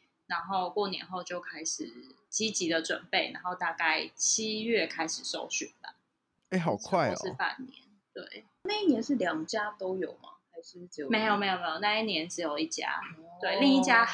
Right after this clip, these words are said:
Speaker 1: 那时候很久没招了，对，所以就没什么机会。
Speaker 2: 那你知道你考的那一次是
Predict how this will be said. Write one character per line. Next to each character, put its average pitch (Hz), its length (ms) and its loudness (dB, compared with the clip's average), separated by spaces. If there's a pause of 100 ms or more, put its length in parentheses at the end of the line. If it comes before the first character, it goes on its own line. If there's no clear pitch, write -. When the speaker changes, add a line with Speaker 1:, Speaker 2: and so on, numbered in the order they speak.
(120)
Speaker 1:
那 226 140 -4
时 214 100 -6
候 190 60 -4
很 180 280 -4
久 165 180 0
没 - 240 -10
招 - 320 -4
了， 160 260 -8 (360)
对， - 300 -6
所 190 200 -4
以 170 80 -6
就 165 240 -6
没 - 180 -10
什 170 120 -12
么 143 140 -14
机 - 360 -8
会。 - 240 -14 (420)
Speaker 2:
那 262 180 2
你 190 120 4
知 214 120 4
道 214 100 10
你 160 120 2
考 139 240 4
的 113 100 2
那 131 120 0
一 160 80 2
次 151 280 -4
是 110 600 -2